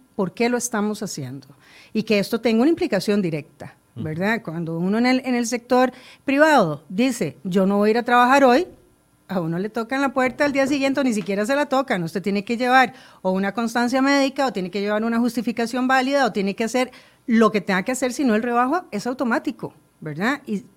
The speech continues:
Speaker 1: usted lo sabe, si no, va el despido.
Speaker 2: Ayer anunciaban líderes del sec, del Sindicato de Educadores, también de la anep, eh,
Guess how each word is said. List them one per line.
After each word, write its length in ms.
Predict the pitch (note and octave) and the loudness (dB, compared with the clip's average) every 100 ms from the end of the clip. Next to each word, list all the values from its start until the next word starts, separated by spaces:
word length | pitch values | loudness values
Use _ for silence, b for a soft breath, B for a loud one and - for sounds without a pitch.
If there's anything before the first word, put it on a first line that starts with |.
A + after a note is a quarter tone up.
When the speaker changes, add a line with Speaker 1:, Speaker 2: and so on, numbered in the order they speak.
| _ | _
Speaker 1:
usted 380 | C#3+ - E3 E3+ | -20 -12 -8 -6
lo 100 | G3 | -4
sabe, 380 | A#3 A#3+ C4+ C#3 | 0 2 2 -2
si 160 | D3 D#3+ | -4 -2
no, 400 | G3+ F4 - _ _ E3+ | 0 0 -2 _ _ -8
va 60 | |
el 80 | D3 | -6
despido. 400 | E3+ A3+ C#3 C#3+ - - | -6 -8 -10 -12 -20 -6
Speaker 2:
Ayer 280 | C3+ A#2+ B2+ | -2 0 0
anunciaban 1040 | D3 C3+ B2 A#2 B2+ C3+ C3 G#2+ - G#2+ | 0 -2 0 0 2 2 2 0 -4 -6
líderes 420 | A2 A#2 C3 B2 | -4 -2 -2 -4
del 300 | G#2 G2+ G2 | -4 -4 -6
sec, 360 | - C3 C3 C3 - - | -6 0 0 -2 -12 -16
del 180 | G2+ F#2+ | -14 -12
Sindicato 840 | A2 F#2+ - G#2 - A#2 A2+ G2+ - | -10 -10 -10 -12 -8 -6 -4 -6 -10
de 160 | G#2 G#2 | -10 -8
Educadores, 800 | G2 F#2+ G2+ A2+ B2 B2 A#2+ - | -8 -6 -4 0 0 -2 -6 -8
también 300 | G2 G#2 G#2 | -8 -4 -4
de 80 | A2 | -2
la 120 | G#2 | -2
anep, 280 | G2 A#2+ A#2+ B B B _ | 0 0 -2 B B B _
eh, 420 | A2 G#2 G#2 G2 | -12 -8 -8 -8